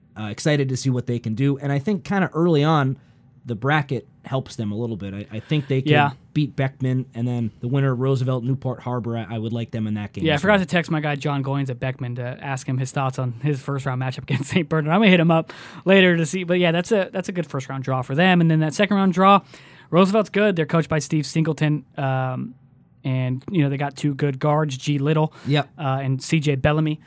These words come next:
Speaker 2: Uh, G a junior and C J a sophomore. Uh, but Newport Harbor, man, the, the, uh, champions of the Surf League, I believe. Yeah, Surf League. They changed that thing up on me. <laughs> Um, they're well coached by Coach Robert Toribio. Uh, got a couple shooters, a couple good guards, and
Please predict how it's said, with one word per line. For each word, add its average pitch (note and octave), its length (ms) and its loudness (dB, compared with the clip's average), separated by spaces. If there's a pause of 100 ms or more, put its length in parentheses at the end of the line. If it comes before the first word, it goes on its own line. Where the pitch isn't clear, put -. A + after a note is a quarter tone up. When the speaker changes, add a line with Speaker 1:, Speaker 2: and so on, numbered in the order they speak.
(220)
Speaker 2:
Uh, C3+ 260 -10
G D3 340 -4
a B2 100 -8
junior D#3 400 -2
and C3 160 -8
C D#3+ 160 -4
J C3 200 -6
a B2 60 -10
sophomore. E3 520 2 (280)
Uh, D3+ 280 0
but E3+ 180 2
Newport F3+ 280 2
Harbor, G#3 260 4
man, G3+ 240 0
the, E3 240 -4 (180)
the, D3 400 -2
uh, C#3 100 -4
champions D#3+ 460 -2
of C#3+ 120 -4
the C3+ 100 -10
Surf - 640 -2
League, C4+ 400 0
I C#4 80 -4
believe. C4+ 220 -2
Yeah, D3+ 160 4
Surf G3 400 -2
League. C#3+ 160 -4
They D3 100 -2
changed D3 240 -2
that C3 100 -4
thing C3+ 140 -4
up C3 100 -4
on B2+ 140 -4
me. C3 160 -4 (240)
<laughs> - 240 -12
Um, D3 540 2 (560)
they're F#3+ 240 10
well F3+ 220 6
coached F#3 260 2
by D#3+ 180 2
Coach E3 260 0
Robert D#3+ 280 0
Toribio. F3 680 2 (180)
Uh, C3+ 440 0
got D3 180 -4
a C3 40 -6
couple C3+ 180 -6
shooters, F3 500 0
a - 180 -14
couple - 200 -8
good C3+ 180 -4
guards, D#3 400 2
and C3+ 260 -2